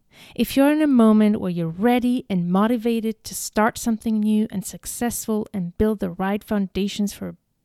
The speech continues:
really successful and sustainable business on the long term, and you know that you're likely to move again, not just to the next country, but continue to move,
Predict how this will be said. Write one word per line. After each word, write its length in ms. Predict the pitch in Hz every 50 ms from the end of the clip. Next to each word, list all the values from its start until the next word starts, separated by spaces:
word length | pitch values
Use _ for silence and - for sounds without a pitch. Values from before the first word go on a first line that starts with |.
| _ _ -
really 560 | 202 202 208 220 240 254 269 247 208 196 185
successful 640 | - - 180 - - 190 170 - - - 185 175 180
and 160 | 190 180 180 - - - - - - _
sustainable 720 | - - 214 190 - - - - 220 247 262 262 233 196 180
business 460 | - - 208 220 208 214 190 - -
on 120 | 196 185
the 100 | 175 175
long 400 | 170 170 170 185 202 214 226 226
term, 540 | 220 - - 226 214 214 220 226 240 262 277 - _ - - - - - _ _ -
and 160 | 214 196 190
you 100 | 196 196
know 400 | 196 196 196 202 214 240 269 294
that 240 | 285 320 - - -
you're 100 | 269 240
likely 540 | 220 214 214 240 285 - _ - 262 233 208
to 160 | - - 202
move 460 | 190 185 190 208 247 294 311 294 240
again, 580 | 233 196 180 175 220 220 240 247 233 196 180 180
not 240 | 202 214 208 -
just 240 | - - 226 - -
to 60 | 214
the 80 | 196 196
next 360 | 180 180 180 208 214 - -
country, 380 | - 226 226 220 - - 233 208
but 180 | 185 180 180
continue 540 | - - 175 175 - - - 196 202 208 208
to 180 | - - - 214
move, 360 | 202 208 208 214 208 208 -